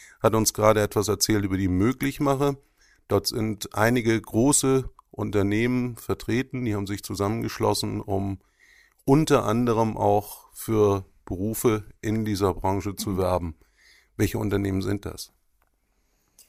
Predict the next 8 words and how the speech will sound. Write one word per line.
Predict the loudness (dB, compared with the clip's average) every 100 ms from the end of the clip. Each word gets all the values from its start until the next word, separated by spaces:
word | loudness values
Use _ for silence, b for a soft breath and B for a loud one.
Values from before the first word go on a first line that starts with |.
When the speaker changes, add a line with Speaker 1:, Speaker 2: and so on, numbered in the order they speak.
| b b
Speaker 2:
Da | -8
gehören | -6 -4 -2 -4
zum | -4 -2
Beispiel | -2 -2 -4
dazu | -4 -4 -6 -6 -4 -6 -8 -6
Hochtief | -6 -6 -10 -8 -6
Facility | -4 -2 -4 -4 -4
Management, | -2 -2 -4 -6 -4 -4 -6